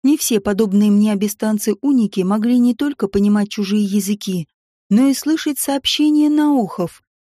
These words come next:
Этот момент мы уже провентилировали. Я чувствовал себя совершенно счастливой. Ио Делиос. Наконец-то свободной. Я даже и вообразить не могла, как же стесняла меня дворцовая жизнь.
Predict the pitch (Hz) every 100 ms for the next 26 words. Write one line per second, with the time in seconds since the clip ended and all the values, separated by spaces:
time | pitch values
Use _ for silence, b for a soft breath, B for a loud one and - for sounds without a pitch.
0 | _ _ _ - 277 269 269 294 339 330
1 | - 269 285 269 294 302 294 294 302 294
2 | 254 190 180 170 156 _ _ _ _ -
3 | 196 220 269 - 220 196 202 - 196 214
4 | 226 226 - 294 294 - 294 - 240 180
5 | 175 156 _ _ _ - 262 277 285 226
6 | 196 233 208 185 180 170 - - _ _
7 | _ _ - 202 214 269 294 339 - 339
8 | 311 - 330 285 254 180 185 180 160 _
9 | _ _ _ - 202 233 247 247 254 262
10 | 269 262 285 247 214 - 196 208 202 240
11 | 269 - 254 240 240 233 - 240 - 269
12 | 277 233 214 208 190 208 240 - 277 269
13 | 277 226 208 156 160